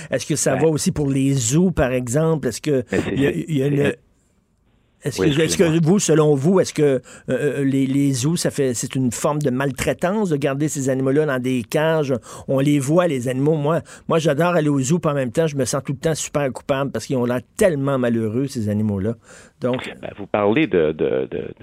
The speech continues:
Speaker 2: d'épaulards, euh, vous parlez de dauphins, de parcs aquatiques. Depuis juin deux mille dix-neuf, au Canada, on a une loi qui n'est pas encore en vigueur, qui va l'être incessamment, qui interdit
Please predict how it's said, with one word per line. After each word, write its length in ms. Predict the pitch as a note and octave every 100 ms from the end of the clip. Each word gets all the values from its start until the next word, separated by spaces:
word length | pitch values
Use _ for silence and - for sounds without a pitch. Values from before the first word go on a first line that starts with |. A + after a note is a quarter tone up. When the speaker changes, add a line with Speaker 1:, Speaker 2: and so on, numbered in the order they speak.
| F#2+ -
Speaker 2:
d'épaulards, 840 | F#2 - F2 F2 G2+ A#2 A#2 G#2
euh, 80 | E2
vous 100 | D#2 -
parlez 260 | F2 F#2
de 100 | F#2
dauphins, 380 | E2+ D#2+ - A2
de 80 | E2+
parcs 240 | F#2+ -
aquatiques. 720 | G2 - D#2+ - A#2+ - - - -
Depuis 420 | G2 F#2 - G#2+
juin 160 | A#2 C#3+
deux 140 | C3
mille 180 | A2 F#2+
dix-neuf, 300 | D#2 F#2+ C#3
au 40 | -
Canada, 500 | G2 E2 D#2 G2+ D#3+ C3 -
on 240 | E2+ E2+
a 180 | F#2+ G2+ -
une 240 | F#2+ F2 D#2+
loi 340 | D#2+ G2+ D3 - - - - - -
qui 60 |
n'est 60 | -
pas 100 | G#2+
encore 280 | G#2+ A2+ G2+
en 120 | F2+
vigueur, 400 | E2+ F2+ A#2 C3
qui 100 | -
va 120 | E2+
l'être 240 | F2+ G#2 G2+
incessamment, 560 | F2 E2+ F2+ F2+ C3
qui 200 | - - -
interdit 640 | C#3+ F#3 D3 F2+ E2 G#2